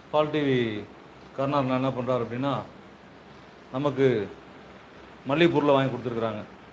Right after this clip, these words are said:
இந்த பொருள் வாங்குறதுக்கு மட்டும் என்ன செய்யாதீங்க, தயவு செய்து வராதீங்க.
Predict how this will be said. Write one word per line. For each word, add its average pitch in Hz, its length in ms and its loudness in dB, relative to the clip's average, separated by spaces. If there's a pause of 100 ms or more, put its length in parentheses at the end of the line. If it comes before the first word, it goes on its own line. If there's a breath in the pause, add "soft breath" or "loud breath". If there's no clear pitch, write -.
(1080)
இந்த 139 240 -10
பொருள் 247 340 10
வாங்குறதுக்கு 208 340 8
மட்டும் 190 240 0
என்ன 190 120 4
செய்யாதீங்க, 170 240 6
தயவு 160 160 4
செய்து 156 300 2
வராதீங்க. 143 360 6